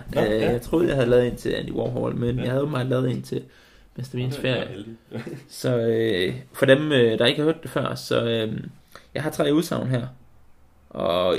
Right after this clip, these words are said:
Speaker 2: en af dem er falsk, og Frederik, han skal gætte, hvad for en. Så nummer et. Den her film i to tusind og syv, der var det den officielle film for Red Nose Day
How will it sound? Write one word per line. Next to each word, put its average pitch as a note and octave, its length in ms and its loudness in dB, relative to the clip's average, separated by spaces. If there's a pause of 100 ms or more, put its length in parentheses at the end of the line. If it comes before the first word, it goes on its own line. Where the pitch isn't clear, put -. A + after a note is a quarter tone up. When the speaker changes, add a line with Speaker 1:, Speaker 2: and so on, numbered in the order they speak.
Speaker 2:
en D3+ 160 0
af B2+ 60 2
dem B2 100 -2
er A#2 40 -2
falsk, - 500 0
og A#2 60 -12
Frederik, A2 320 -2
han A#2 100 -6
skal - 160 -8
gætte, - 140 -2
hvad - 100 -4
for C3 100 -8
en. - 200 -8 (1900)
Så D#3+ 200 2
nummer A#2+ 240 4
et. - 280 -2 (680)
Den F3 120 2
her F#3 80 2
film D3+ 400 2 (200)
i B2+ 60 -6
to C#3 120 0
tusind B2+ 140 -4
og A#2+ 60 -2
syv, B2+ 340 -2
der A2+ 120 2
var A2+ 180 2
det A2+ 400 0
den - 80 -8
officielle A#2 680 0 (380)
film B2 400 2
for A2 520 0
Red C3 160 2
Nose F#2+ 340 -2
Day C#2+ 200 -4